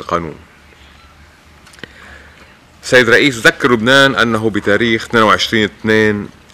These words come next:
ألفين وعشرين، آه، ألفين وإحدى عشر، أدان مجلس جامعة الدول العربية في اجتماعه الطارئ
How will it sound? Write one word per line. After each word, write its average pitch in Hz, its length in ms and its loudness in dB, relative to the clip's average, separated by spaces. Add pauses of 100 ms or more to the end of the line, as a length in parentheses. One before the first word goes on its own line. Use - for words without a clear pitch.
ألفين 98 360 -2
وعشرين، 92 640 -4
آه، 87 260 -4
ألفين 101 240 -4
وإحدى 90 240 -2
عشر، 95 460 0 (580)
أدان 117 400 4
مجلس 110 280 -2
جامعة 110 300 4
الدول 98 300 2
العربية 92 540 0
في 90 140 -6
اجتماعه 92 540 0
الطارئ 95 440 0